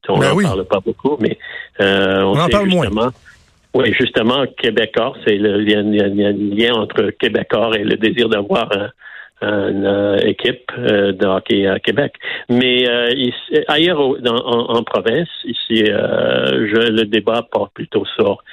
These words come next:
Speaker 1: le baseball versus, après le championnat, euh, au basket et la victoire des Raptors, il y avait un intérêt, euh, qu'on voit dans notre en-, euh, enquête d'opinion, euh, un intérêt pour une équipe de basket, notamment pour les moins trente, de, moins de trente-cinq ans.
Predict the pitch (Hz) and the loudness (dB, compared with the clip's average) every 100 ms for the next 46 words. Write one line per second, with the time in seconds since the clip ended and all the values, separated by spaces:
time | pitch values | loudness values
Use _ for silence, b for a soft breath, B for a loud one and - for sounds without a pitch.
0 | B B 113 113 110 110 98 104 123 107 | B B 0 2 2 0 0 0 0 0
1 | 120 - - 240 - - - 123 - 143 | -2 -2 -2 -2 -2 -6 -4 -4 0 0
2 | 120 - 127 123 120 113 117 127 B B | 0 0 -2 -2 -2 0 0 -2 B B
3 | B 110 107 101 101 110 113 113 107 110 | B -2 0 2 2 0 0 0 0 -2
4 | - - 160 - 113 110 107 101 110 113 | -2 -2 -2 -2 -2 0 0 0 -2 0
5 | 104 107 107 107 - 131 160 123 110 117 | 2 2 2 0 0 0 0 0 0 2
6 | 165 147 113 110 - - 139 123 B B | 0 0 0 -2 -2 0 0 -2 B B
7 | B 113 104 101 110 - 113 101 110 107 | B 0 2 0 -2 0 0 2 2 2
8 | 104 110 - 104 104 - - 101 98 - | 2 0 0 0 0 -2 -2 0 0 0
9 | 104 - 104 101 - 175 165 180 - B | 0 0 -2 -2 -2 0 0 0 -4 B
10 | B B 120 113 110 120 113 117 113 113 | B B 0 2 2 2 2 2 0 0
11 | 165 175 131 123 120 135 120 110 113 110 | 0 0 0 2 0 -2 -2 0 -2 -2
12 | 156 151 135 143 - 131 175 208 _ 147 | -4 -2 -2 0 -2 0 0 -2 _ 0
13 | 160 156 B B - 117 117 127 139 - | 0 -2 B B 0 2 4 2 2 0
14 | 113 120 113 107 107 113 123 131 117 - | -2 0 0 2 0 0 0 2 0 -2
15 | 101 - 95 95 - | -4 -2 -4 -4 -8